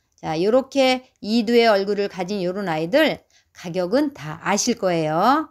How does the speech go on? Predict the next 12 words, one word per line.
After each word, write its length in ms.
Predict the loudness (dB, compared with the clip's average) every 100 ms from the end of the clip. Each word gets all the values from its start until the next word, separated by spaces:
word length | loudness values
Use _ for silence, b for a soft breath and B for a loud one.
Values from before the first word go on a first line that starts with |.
| _
그런데 560 | -12 -8 0 0 0 -8 _ _ -10
오늘 380 | -4 -2 -2 -2
세트 360 | 0 0 0 -2
구성으로 640 | 0 0 2 4 4 2
만 260 | 0 2 2
원의 300 | 2 2 2
유아이를 720 | 2 2 0 -2 0 0 -2
아주 180 | -8 -10
착한 480 | -8 -4 0 0 2
가격에 360 | 2 2 0
넣어봤어요. 1000 | 0 0 -2 -4 -4 -2 0 4 2 0 -8 _ _ _ _ _ _ _ _ _ _ _ _ _
유아이는 560 | -2 0 2 2 2 0